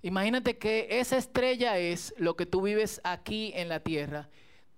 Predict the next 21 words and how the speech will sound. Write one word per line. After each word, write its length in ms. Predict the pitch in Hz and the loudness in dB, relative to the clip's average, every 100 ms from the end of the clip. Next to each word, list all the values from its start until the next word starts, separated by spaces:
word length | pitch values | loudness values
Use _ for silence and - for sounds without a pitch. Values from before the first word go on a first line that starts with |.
| - | -2
Todo 240 | 190 190 196 | 2 4 4
lo 60 | |
demás 360 | 196 185 175 175 | 2 2 -2 -2
es 160 | 156 - | -6 -4
toda 260 | 165 160 | -2 -2
la 60 | 156 | -4
eternidad. 540 | 147 139 127 120 107 - - - - - - - | -6 -8 -8 -10 -12 -18 -20 -20 -20 -20 -20 -6
Lo 180 | 156 175 | -2 0
que 80 | 185 | -2
tú 200 | - 247 | 0 2
valoras 340 | 254 254 247 | 4 4 2
en 80 | 226 | 0
tu 100 | 208 | 0
corazón 400 | 202 180 180 175 | 0 0 0 -4
solamente 500 | - 196 196 202 202 | 0 0 0 0 -2
te 120 | 196 | 0
va 80 | 175 | 0
a 40 | 170 | 0
servir 440 | 170 156 151 151 | 0 0 -2 -2
para 320 | 156 156 160 | -4 0 -2
valorar 720 | 151 151 147 143 165 190 247 | -2 -4 -2 0 2 0 0